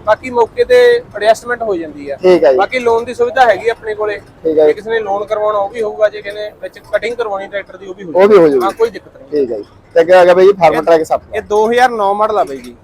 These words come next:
Speaker 2: ਨੌ ਮਾਡਲ ਦੇਖ ਲਓ ਮਾੜਾ ਜਿਹਾ, ਕਈ ਵਾਰ ਗਲਤ ਨਾ ਲਿਖਤਾ ਹੋਵੇ।
Speaker 1: ਨਾ ਜੀ, ਨੌ ਮਾਡਲ ਆ,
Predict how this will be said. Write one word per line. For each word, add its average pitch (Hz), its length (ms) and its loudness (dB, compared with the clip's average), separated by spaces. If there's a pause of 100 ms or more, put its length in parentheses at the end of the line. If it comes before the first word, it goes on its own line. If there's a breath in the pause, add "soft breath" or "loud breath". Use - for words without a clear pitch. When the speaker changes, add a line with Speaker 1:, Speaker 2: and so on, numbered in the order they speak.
(680)
Speaker 2:
ਨੌ 160 160 2
ਮਾਡਲ 170 300 4
ਦੇਖ 180 200 2
ਲਓ 175 120 4
ਮਾੜਾ 156 160 2
ਜਿਹਾ, 185 120 6
ਕਈ 185 140 2
ਵਾਰ 196 140 4
ਗਲਤ 165 260 2
ਨਾ 208 100 -4
ਲਿਖਤਾ 160 300 0
ਹੋਵੇ। 196 100 4
Speaker 1:
ਨਾ 214 120 2
ਜੀ, 233 180 -8 (100)
ਨੌ 202 280 0
ਮਾਡਲ 208 340 -2
ਆ, 247 180 2